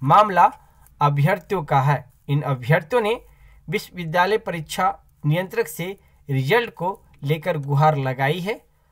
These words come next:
सुधांशु कुमार, नलिन, संकेत आदि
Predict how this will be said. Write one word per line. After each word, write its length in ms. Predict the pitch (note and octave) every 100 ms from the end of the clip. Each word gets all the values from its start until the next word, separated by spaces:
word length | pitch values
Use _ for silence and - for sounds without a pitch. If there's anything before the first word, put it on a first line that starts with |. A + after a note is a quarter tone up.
| _ _
सुधांशु 520 | - D3 C#3+ D3 F#3
कुमार, 420 | F3+ G3 F#3+ A3+ - _ _ _ _ _ _ _ C#3
नलिन, 400 | D3 D#3 G#3 A#3+ _ _ _ _ _ _
संकेत 580 | - F#3 E3+ G3+ G#3 _ _
आदि 340 | E3+ G3+ D#3